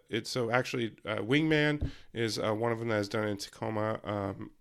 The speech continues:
in, in the Seattle area, we've seen him from Stoop, um, and from Fremont. Uh, others that I honestly, like,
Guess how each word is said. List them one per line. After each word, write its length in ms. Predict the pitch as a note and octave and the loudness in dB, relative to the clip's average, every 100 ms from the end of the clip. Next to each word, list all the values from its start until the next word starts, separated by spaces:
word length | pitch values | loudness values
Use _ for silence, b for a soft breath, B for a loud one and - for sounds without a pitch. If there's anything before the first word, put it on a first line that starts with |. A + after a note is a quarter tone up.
| - | -6
in, 200 | A2 G#2+ | -2 0
in 220 | G#2+ G#2+ A2+ | 0 -2 -2
the 140 | G#2+ | -2
Seattle 420 | - A#2+ A#2 A2+ | 0 4 4 4
area, 380 | A2 A2 A2 G#2+ | 4 6 6 4
we've 140 | G#2+ | 0
seen 200 | - A#2 | -4 -4
him 80 | G#2+ | -6
from 220 | G2+ G#2 | -6 -6
Stoop, 560 | F#2+ - C3 A#2+ A#2+ - B B B - | -4 -4 2 2 2 -4 B B B -6
um, 240 | G#2+ G#2 | -2 -2
and 180 | G2+ G2+ | -2 -4
from 160 | G#2+ G2 | -6 -10
Fremont. 840 | - C3 C3 B2 B2 B2 A#2 - - | -4 2 4 6 4 4 2 -4 -2
Uh, 380 | G#2+ G2+ G2+ - - - | 0 2 0 -4 -8 4
others 560 | B2 B2+ C3 B2 - | 6 8 6 6 2
that 320 | - G#2+ G2+ - | 2 2 2 0
I 160 | G#2+ | 0
honestly, 500 | G#2 A2+ A2 A#2+ A2 | 0 -2 -4 -2 -2
like, 280 | G#2 G2+ | 0 -2